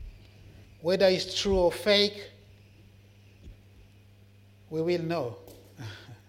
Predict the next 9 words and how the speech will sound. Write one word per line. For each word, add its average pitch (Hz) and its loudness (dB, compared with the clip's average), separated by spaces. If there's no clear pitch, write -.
We 165 0
will 170 2
know, 180 -2
because 160 2
the 160 2
Lord 175 4
has 147 -10
not 160 -8
just - -12